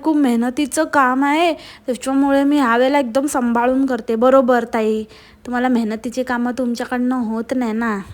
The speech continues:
तुम्हाला काय मेहनतच करायची नसते, त्याच्यामुळे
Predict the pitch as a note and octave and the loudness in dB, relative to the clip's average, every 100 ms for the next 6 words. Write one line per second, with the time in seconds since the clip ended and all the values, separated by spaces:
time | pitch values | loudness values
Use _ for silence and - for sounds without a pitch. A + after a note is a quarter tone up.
0 | - - - - - - A#3 A#3+ B3 C4 | -18 -20 -20 -20 -20 -18 -8 -4 -2 0
1 | C4 A#3+ G#3+ A#3+ C4+ C4 B3+ A#3 A3 G#3 | 2 0 0 -2 -4 -4 -2 0 0 -2
2 | A#3 A3 G3+ - G#3 G#3 A3 A#3 A3+ A#3+ | -6 -6 -8 -6 -4 -4 -6 -4 -4 -2
3 | A#3 A#3 | 2 2